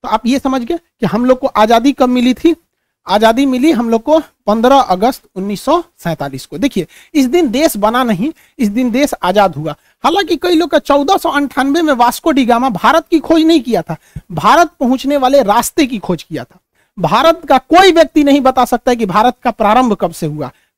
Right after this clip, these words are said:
कोई नहीं बता सकता है, इसका कोई आरंभ नहीं है। हाँ, पाकिस्तान का जन्म जरूर हुआ था चौदह अगस्त उन्नीस सौ सैंतालीस को।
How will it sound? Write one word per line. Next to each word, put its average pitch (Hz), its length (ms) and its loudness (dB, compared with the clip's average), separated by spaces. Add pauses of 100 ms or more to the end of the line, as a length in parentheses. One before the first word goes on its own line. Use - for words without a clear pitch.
कोई 339 240 6
नहीं 277 200 4
बता 214 220 0
सकता - 280 -8
है, 160 80 -4 (300)
इसका 247 220 0
कोई 285 320 2 (100)
आरंभ 240 320 4
नहीं 185 240 -2
है। 151 160 -12 (340)
हाँ, 202 200 -2
पाकिस्तान 339 520 0
का 294 120 4
जन्म 269 360 2
जरूर 254 260 2
हुआ 247 200 4
था 277 180 -2 (340)
चौदह 254 320 4
अगस्त 254 440 2
उन्नीस 226 260 -6
सौ 285 140 0
सैंतालीस 143 560 -8
को। - 180 -20